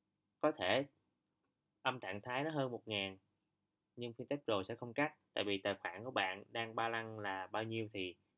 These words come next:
Fintech Pro sẽ xử lý. Khi nào chúng ta âm hết cái số ba lăng đó, tài khoản sẽ cắt. Lệnh số tám là lệnh,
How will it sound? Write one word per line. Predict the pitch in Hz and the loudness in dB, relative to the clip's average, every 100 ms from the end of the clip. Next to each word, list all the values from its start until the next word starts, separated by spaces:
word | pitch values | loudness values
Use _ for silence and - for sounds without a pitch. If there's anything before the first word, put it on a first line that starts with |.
| _ | _
Fintech | 120 113 127 | -10 -8 -6
Pro | - 95 90 | 0 0 -2
sẽ | 98 | -6
xử | 98 98 | -4 -2
lý. | 110 131 147 _ _ _ _ - | 0 0 -6 _ _ _ _ -4
Khi | 117 | 0
nào | 107 92 92 - | 2 0 -2 -8
chúng | 120 | -6
ta | 120 | -2
âm | 117 110 110 110 | 0 0 -2 -4
hết | 131 147 _ | -4 -4 _
cái | - | -8
số | - | -4
ba | 120 | -2
lăng | 113 107 | -2 -2
đó, | 104 110 131 | -2 -2 -2
tài | 95 | -4
khoản | - 90 | -6 -12
sẽ | 95 117 | -12 -6
cắt. | 139 143 _ _ _ _ _ _ _ _ _ _ _ _ _ _ _ _ _ _ _ _ _ _ _ _ - | -6 -6 _ _ _ _ _ _ _ _ _ _ _ _ _ _ _ _ _ _ _ _ _ _ _ _ -6
Lệnh | 90 92 | -4 0
số | 139 | 0
tám | 135 120 120 165 - _ _ _ _ _ _ _ - | 8 10 10 6 -4 _ _ _ _ _ _ _ -6
là | 101 | 0
lệnh, | 95 90 95 | 0 0 -6